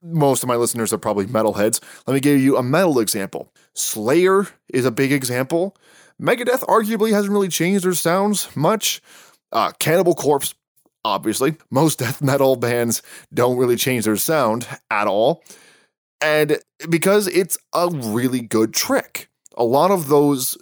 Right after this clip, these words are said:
and I don't mean, like, trick, like, "I tricked you," or whatever bullshit you wanna come up with, but I mean, like, trick as in, like, it's a cool little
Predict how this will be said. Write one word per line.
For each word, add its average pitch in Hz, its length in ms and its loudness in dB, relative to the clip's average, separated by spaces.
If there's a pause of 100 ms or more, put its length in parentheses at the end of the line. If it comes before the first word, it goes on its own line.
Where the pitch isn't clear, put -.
(260)
and 160 100 4
I 214 60 4
don't 262 140 4
mean, 185 140 2
like, 131 180 0
trick, 131 440 -2 (120)
like, 107 420 2 (280)
"I 139 140 2
tricked 190 300 -2
you," 156 200 2
or 117 160 4
whatever 110 540 0
bullshit 101 420 -4
you 107 60 -4
wanna 101 140 -2
come 117 100 -2
up 113 80 -2
with, 139 160 -2 (320)
but 147 80 0
I 143 80 0
mean, 156 180 0
like, 131 300 0 (280)
trick - 580 -2
as 123 200 0
in, 127 160 -2
like, 117 300 -2 (100)
it's - 140 -2
a 240 100 -14 (380)
cool 277 240 2
little 254 340 -4